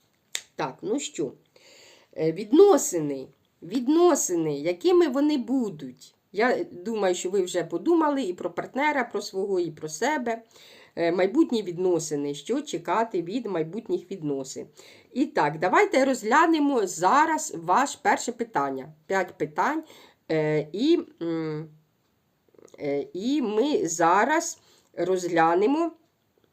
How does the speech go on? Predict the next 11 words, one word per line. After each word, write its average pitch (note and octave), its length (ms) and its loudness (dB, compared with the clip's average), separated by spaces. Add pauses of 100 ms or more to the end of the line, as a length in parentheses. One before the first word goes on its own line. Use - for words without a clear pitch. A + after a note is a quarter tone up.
(1400)
ми D#3 140 -6
зараз D#3 300 -6
льо-, D#3 300 -6
розглянемо, G3+ 680 -4 (520)
е, E3 300 0
в E3 40 -8
якому A#3+ 520 0
стані B3+ 800 2
перебуваєте F#3 840 0
саме A3+ 500 0
ви. E3 580 2